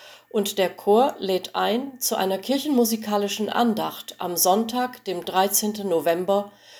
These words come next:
um sechzehn Uhr in der Kirche Sankt Peter und Paul unter dem Gedanken Frieden für die Welt.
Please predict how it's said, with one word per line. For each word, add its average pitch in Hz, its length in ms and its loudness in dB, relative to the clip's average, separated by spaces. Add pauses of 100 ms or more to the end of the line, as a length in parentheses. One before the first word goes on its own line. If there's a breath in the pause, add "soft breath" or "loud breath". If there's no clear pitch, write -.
(120 loud breath)
um 180 160 -4
sechzehn 226 640 2
Uhr 202 340 0
in 185 80 -6
der 196 140 0
Kirche 233 340 -4
Sankt 196 280 2
Peter 226 260 -2
und - 260 -4
Paul 170 440 -4 (440 loud breath)
unter 202 240 2
dem 190 220 2
Gedanken 185 640 -2 (220)
Frieden 226 460 4
für 226 140 0
die 233 160 -2
Welt. - 440 -2